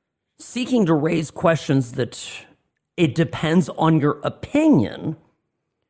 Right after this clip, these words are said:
but in the opinion of a lot of people, the questions raised about the election were appropriate, were reasonable,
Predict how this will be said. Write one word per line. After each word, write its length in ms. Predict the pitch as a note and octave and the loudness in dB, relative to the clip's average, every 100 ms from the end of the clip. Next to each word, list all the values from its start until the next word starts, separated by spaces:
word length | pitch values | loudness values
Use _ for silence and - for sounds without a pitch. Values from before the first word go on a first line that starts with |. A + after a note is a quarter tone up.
| _ _ _ _ _ _ _ | _ _ _ _ _ _ _
but 140 | - F#3 | -2 2
in 160 | F#3 | 4
the 140 | F3+ - | 4 4
opinion 480 | C#3+ D3+ F#3+ F3 F3 | -2 2 6 6 4
of 260 | - C3+ | 0 2
a 140 | D3 D3 | 4 4
lot 440 | C3+ D#3+ G#3 A3+ | 4 4 4 2
of 200 | D3+ - | -2 -6
people, 600 | - A2 - - D#2 - _ _ _ _ _ _ _ _ _ _ _ _ _ | -4 -4 -4 -6 -6 -10 _ _ _ _ _ _ _ _ _ _ _ _ _
the 100 | D#3 | -6
questions 580 | - - F#3 - D#3+ B2+ | -2 0 0 0 0 2
raised 420 | B2 D3+ E3 C3 | 2 2 0 -2
about 320 | A#2 D3 D3 | 0 0 0
the 140 | C#3+ - | 0 -2
election 540 | C3+ B2+ - C#3 A#2+ | -2 -2 -2 0 0
were 560 | G#2 G2 G2 G#2+ - F3 _ _ _ _ _ _ | 0 -2 -2 -2 -4 -8 _ _ _ _ _ _
appropriate, 800 | D#3 - B3 C4 - - - - _ _ _ _ _ _ | -10 0 0 2 -4 -6 -10 -18 _ _ _ _ _ _
were 200 | E3 F#3 | 2 4
reasonable, 640 | C4 G#3+ C#3 G2+ - - | 2 0 0 0 -4 -14